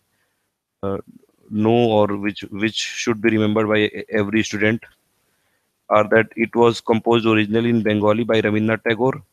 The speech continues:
and was adopted in Hindi version in India as the national anthem of India on twenty-fourth January nineteen fifty, first sung on December session nineteen hundred eleven in Kolkata.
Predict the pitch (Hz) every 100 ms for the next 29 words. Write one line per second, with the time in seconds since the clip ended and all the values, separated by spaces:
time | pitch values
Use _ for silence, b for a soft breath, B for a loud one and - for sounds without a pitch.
0 | _ - 107 110 - 104 107 98 127 120
1 | 127 127 98 110 117 127 107 95 98 87
2 | - 104 101 95 101 117 147 B B B
3 | B - 104 101 98 120 110 98 117 110
4 | 104 110 110 104 117 - 113 131 143 _
5 | b 120 110 - 147 - 127 131 104 107
6 | 101 127 131 - 104 101 110 - 95 -
7 | 156 165 _ b b b b _ 139 143
8 | - 143 139 139 135 131 135 127 113 110
9 | 110 117 120 123 120 127 127 123 110 104
10 | 123 113 113 110 110 107 131 147 _ _
11 | _ _ _ _ _ _ _ 113 120 -
12 | 110 104 117 127 139